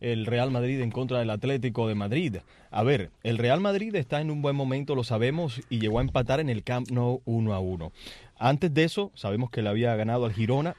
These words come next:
en los cuartos de final de la Copa del Rey. Antes de eso, le había ganado al Español en la Liga, le había ganado al Sevilla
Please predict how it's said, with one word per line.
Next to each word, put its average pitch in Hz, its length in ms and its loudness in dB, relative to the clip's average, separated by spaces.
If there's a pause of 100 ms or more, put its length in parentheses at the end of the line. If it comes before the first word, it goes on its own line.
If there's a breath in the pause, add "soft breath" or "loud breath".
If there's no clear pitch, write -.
(100)
en 117 100 0
los 101 80 -2
cuartos 110 340 -4
de 110 120 -2
final 98 280 -4
de 101 80 -4
la 95 120 -2
Copa 101 240 -2
del 92 160 -2
Rey. 85 200 -6 (240 soft breath)
Antes 95 280 -4
de 98 80 0
eso, 110 160 -2
le 107 80 -2
había 90 140 -2
ganado 95 240 -2
al 92 40 -2
Español 107 480 -2
en 90 80 -4
la 85 80 -6
Liga, 82 260 -6
le 87 60 -6
había 87 160 -6
ganado 95 260 -4
al 98 80 -6
Sevilla 98 540 -4